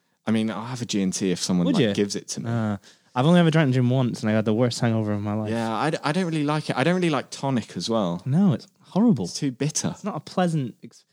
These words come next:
Speaker 2: feels like, "Oh, gin." And now they come in these big fish bowls like you're at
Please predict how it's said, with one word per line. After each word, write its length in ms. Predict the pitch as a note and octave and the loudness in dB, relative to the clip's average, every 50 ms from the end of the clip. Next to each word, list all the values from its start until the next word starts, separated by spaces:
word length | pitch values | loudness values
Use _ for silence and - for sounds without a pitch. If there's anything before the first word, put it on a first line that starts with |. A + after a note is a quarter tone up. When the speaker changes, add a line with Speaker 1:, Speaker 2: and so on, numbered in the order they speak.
| _ _ _ _ | _ _ _ _
Speaker 2:
feels 140 | - G3 F#3+ | -4 -2 -2
like, 80 | F3+ D#3+ | 0 0
"Oh, 160 | F3 G3+ G3+ F3 | 2 2 2 0
gin." 460 | C3+ - F3+ F3+ F#3 E3+ C#3 A2+ G2 - _ _ _ _ _ | 0 0 2 2 2 2 0 -2 -4 -8 _ _ _ _ _
And 80 | C#3+ D3 | -2 0
now 100 | D#3 D#3+ | 2 4
they 140 | D#3+ D#3+ D#3 | 4 2 2
come 300 | D3 - - - E3+ E3 | 0 -2 -2 2 2 4
in 40 | D#3+ | 4
these 140 | D#3 D#3 C#3+ | 4 4 2
big 160 | - D#3+ D3 | 2 -2 -2
fish 300 | - - - F3+ - - | -4 -4 -2 -2 -2 -2
bowls 400 | - - B2+ A2+ G#2 G2+ F#2+ - | -2 -2 -2 -2 -2 -6 -6 -8
like 140 | G#2+ G#2+ G#2 | -8 -6 -4
you're 160 | A2+ A2+ A2 | -4 -4 -4
at 180 | A2+ G#2 F2 | -4 -6 -10